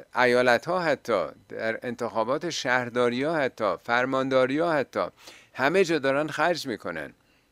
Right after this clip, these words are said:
پس می‌شه یه ملتی به خاطر پول خریده بشه. به قول د-، همین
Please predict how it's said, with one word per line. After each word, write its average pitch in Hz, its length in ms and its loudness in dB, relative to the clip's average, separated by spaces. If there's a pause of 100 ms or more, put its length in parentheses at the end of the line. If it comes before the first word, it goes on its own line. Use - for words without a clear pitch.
(1200)
پس 113 240 -2
می‌شه 160 380 -2
یه 147 140 2
ملتی 160 720 2 (640)
به 123 100 -2
خاطر 170 360 0
پول 202 340 -2
خریده 117 440 -2
بشه. 85 460 -6 (720)
به 110 80 -4
قول 120 380 4
د-، 92 520 -6
همین 110 340 -6